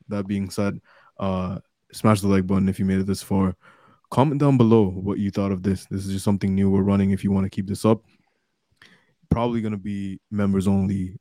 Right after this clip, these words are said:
or patrons only. Just, you know, not, not for, you know, the money or the clout, none of that. Literally just because we have so many people. We literally still have brothers and sisters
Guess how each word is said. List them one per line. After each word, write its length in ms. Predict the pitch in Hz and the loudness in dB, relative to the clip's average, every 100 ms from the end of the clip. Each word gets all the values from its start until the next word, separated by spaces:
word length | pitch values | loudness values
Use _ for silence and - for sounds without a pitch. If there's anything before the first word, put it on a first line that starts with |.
| _ | _
or 200 | 101 95 | -2 0
patrons 400 | - 98 98 95 | -2 -2 -2 -2
only. 360 | 98 95 95 98 _ 95 | 0 -2 -4 -8 _ -4
Just, 440 | 101 117 - - | 0 0 0 -12
you 100 | 104 | -6
know, 160 | 98 95 | -4 -4
not, 380 | 92 104 117 - | 0 2 0 0
not 280 | 101 110 - | 0 0 -2
for, 360 | 113 110 101 - - _ | 0 2 2 -4 -20 _
you 100 | 101 | -2
know, 100 | 98 | 0
the 120 | 95 | 2
money 380 | 95 104 104 98 | 2 4 4 2
or 100 | 101 | 0
the 100 | 101 | -4
clout, 320 | - 107 98 | -4 -2 0
none 180 | 101 104 | 0 0
of 80 | 98 | 0
that. 220 | 101 101 _ - | -2 -4 _ -2
Literally 400 | 104 127 120 110 | 2 4 2 -2
just 340 | 110 110 - | -4 -8 -8
because 300 | 101 113 98 | -10 -8 -6
we 100 | 95 | -4
have 100 | 98 | -6
so 220 | - 104 | -4 0
many 220 | 113 120 107 | 4 4 2
people. 340 | 113 104 95 - - | 0 0 -4 -10 -8
We 100 | - | 0
literally 300 | 110 135 143 | 2 4 2
still 220 | 120 120 117 | 0 -4 -4
have 180 | 104 | -4
brothers 300 | 92 104 98 | -4 -6 -6
and 100 | 98 | -6
sisters 340 | 95 98 104 | -8 -8 -10